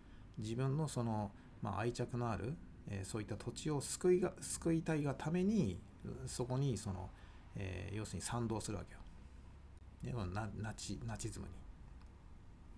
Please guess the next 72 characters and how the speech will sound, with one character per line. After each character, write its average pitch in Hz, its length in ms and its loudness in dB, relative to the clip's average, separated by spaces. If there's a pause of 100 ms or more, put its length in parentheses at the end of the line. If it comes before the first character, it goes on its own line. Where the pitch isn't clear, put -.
(3000)
え 143 160 2
ー、 - 20 2
で、 139 80 4
あ 170 80 6
と 151 80 2
社 156 180 2
会 135 200 4
も 104 100 2
そ 120 160 2
れ 123 60 6
を 117 120 4
そ 113 140 -2
の 107 120 -2
強 143 280 4
要 139 160 4
す 127 140 0
る 131 60 4
よ 127 60 4
う - 40 2
な 104 60 0
雰 127 160 2
囲 - 40 0
気 - 80 -2
っ - 20 -2
て 104 80 0
あ 107 40 2
っ - 40 -2
た 101 80 -2
と - 80 -4
思 82 80 -4
う - 20 -6
ん - 20 -8
だ - 80 -8
よ 107 60 -6
ね。 143 80 -10 (1400)
も 120 160 2
う、 101 40 2
も 104 160 0
う 101 100 -6
こ 104 80 0
の、 95 180 2 (380)
ま 117 80 0
あ、 - 40 0
賠 110 180 2
償 120 220 2
金 117 160 2
で 107 80 2
随 120 220 4
分 90 200 0
そ - 120 -8
の 104 100 -6
ね、 120 220 0 (360)
え 95 160 -2
ー、 - 20 -4
物 101 140 0
価 - 160 0
も 98 120 2
跳 101 120 0
ね 101 60 2
上 92 100 2
が 92 80 -2
っ 95 60 -6
て 90 260 -6
生 101 200 -2
活 95 220 -4
が 95 80 0
破 - 120 -4
綻 90 160 -2
し - 80 -6
て - 80 -4
っ - 20 -10
て、 - 240 -10